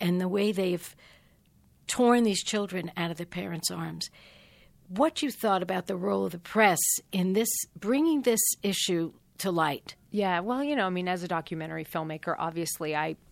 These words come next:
Speaker 2: it's something not only do I believe in, but I actually practice myself, which is bringing cameras to stories that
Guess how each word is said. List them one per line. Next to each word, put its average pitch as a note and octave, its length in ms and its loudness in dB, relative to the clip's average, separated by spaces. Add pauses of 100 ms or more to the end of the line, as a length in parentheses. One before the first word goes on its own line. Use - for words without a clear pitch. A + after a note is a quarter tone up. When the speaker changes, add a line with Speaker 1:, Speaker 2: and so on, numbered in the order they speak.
(200)
Speaker 2:
it's - 140 -6
something E3 460 -4
not E3+ 200 0
only D#3+ 160 -4
do D#3+ 100 -4
I D#3 100 0
believe D#3+ 460 -2
in, D#3+ 160 -2
but D#3+ 140 -4
I D#3 40 0
actually D#3 340 -4
practice - 520 -2
myself, - 540 -6
which E3+ 140 -8
is E3+ 80 -8
bringing G3 340 -4
cameras D#3+ 520 -4
to E3+ 120 -10
stories D#3+ 640 -4
that - 280 0